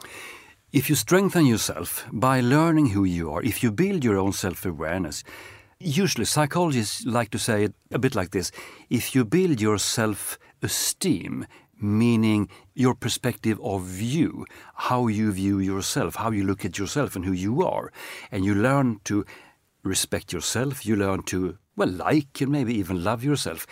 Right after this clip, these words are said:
I mean, in a natural, positive way. I don't mean this self-centeredness, this self-loving,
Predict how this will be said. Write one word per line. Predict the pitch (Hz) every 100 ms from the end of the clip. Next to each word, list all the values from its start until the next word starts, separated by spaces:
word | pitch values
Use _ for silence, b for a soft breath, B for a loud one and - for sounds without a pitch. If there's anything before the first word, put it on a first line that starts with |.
| B B
I |
mean, | 110 117
in | 113
a | 107
natural, | 113 143 139 - 98
positive | - 156 143 139 87
way. | - - B B B
I | 135
don't | 156 113
mean | 107
this | 95 -
self-centeredness, | - 95 - 107 90 101 90 85
this | 95 -
self-loving, | 98 90 - 90 90 90